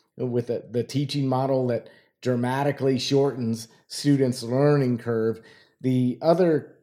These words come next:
cool thing is the capabilities of the classroom of the future allows for hands-on experimental learning focused on solving real-world problems in a classroom setting that can immediately be implemented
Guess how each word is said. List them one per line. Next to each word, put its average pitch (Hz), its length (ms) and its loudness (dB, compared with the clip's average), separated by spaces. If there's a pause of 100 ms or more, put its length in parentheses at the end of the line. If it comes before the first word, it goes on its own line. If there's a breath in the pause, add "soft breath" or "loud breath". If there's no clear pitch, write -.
cool 175 260 4
thing 156 320 4
is 139 180 2
the 127 80 0
capabilities 143 840 4
of 175 320 2
the 170 80 0
classroom 135 720 -2
of 147 180 0
the 135 80 2
future 135 440 0
allows 127 380 -2
for 113 240 -6
hands-on 139 840 2
experimental 147 800 2
learning 135 360 0
focused 139 400 0
on 135 160 -4
solving 139 480 -2
real-world 165 600 4
problems 147 560 -2 (360 soft breath)
in 139 140 0
a 127 80 -2
classroom 135 500 -4
setting 131 420 2
that 123 140 -2
can 127 280 -6 (200 loud breath)
immediately 151 840 2
be 117 260 -6
implemented 120 580 -4